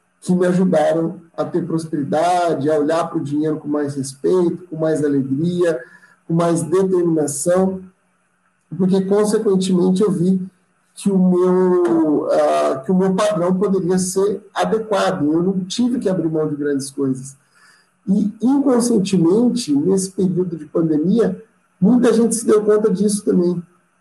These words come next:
que precisava de muito menos, tem de muito cliente dessa, dessa maneira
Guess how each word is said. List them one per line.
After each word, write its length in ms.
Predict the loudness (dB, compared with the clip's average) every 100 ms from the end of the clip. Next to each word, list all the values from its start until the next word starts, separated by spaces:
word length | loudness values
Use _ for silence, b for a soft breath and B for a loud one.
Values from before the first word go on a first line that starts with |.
| _ _ _
que 120 | -14
precisava 1000 | -8 -4 0 2 2 2 2 0 -2 -6 _ _ _ -10
de 180 | 0
muito 580 | 2 4 2 2 0 0
menos, 380 | 0 2 2 0
tem 120 | 0
de 100 | 2
muito 440 | 2 2 2 0 -2
cliente 460 | 0 0 0 -2
dessa, 300 | -2 -2 -2
dessa 280 | -2 -2 0
maneira 440 | 0 0 -2 -6